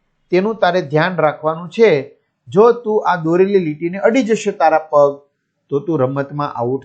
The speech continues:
થઈ એવું કહેવાશે. જ્યારે તું છેલ્લા ખાના પાસે પહોંચે, ત્યારે રમનારે પાછું ફરવું. શું કહે છે? તારે પહેલા કુકરી ઉઠાવવાની નથી.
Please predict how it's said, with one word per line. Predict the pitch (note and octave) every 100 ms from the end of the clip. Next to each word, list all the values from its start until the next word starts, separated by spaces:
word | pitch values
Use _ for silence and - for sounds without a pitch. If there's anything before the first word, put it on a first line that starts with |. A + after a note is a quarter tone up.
| -
થઈ | B2 G#3 D4+ _ _ -
એવું | C3+ C#3+
કહેવાશે. | B2+ B2+ A#2 G#2+ G#2 F#2+ _ _ _ _ _ _ _ _ _ _ _ _ _ _ _ -
જ્યારે | F#3+ B3
તું | C4+ G3
છેલ્લા | G3 G3+ A#3 C#4
ખાના | C4+ A3 A3+
પાસે | A3+ G#3+ G#3+ G#3+
પહોંચે, | G#3+ F3+ F3+ A#2+ G2 _ _ _ _ _ _ _ _ _ _ _ _ _
ત્યારે | F#3 G3 G#3+
રમનારે | E3+ F#3+ G#3+ A3
પાછું | A3 - F3 - A3
ફરવું. | D3 D#3 B2+ F#2+ _ _ _ _ _ _ _ _ _ _ _ _
શું | - G#3+
કહે | G#3+ G#3+
છે? | A3 A3
તારે | G#3+ D#3+ E3 F#3
પહેલા | F#3 F3+ F#3+
કુકરી | F#3 E3+ F#3+
ઉઠાવવાની | G3+ G3+ G3+ G#3+ A3
નથી. | A#3 F3 B2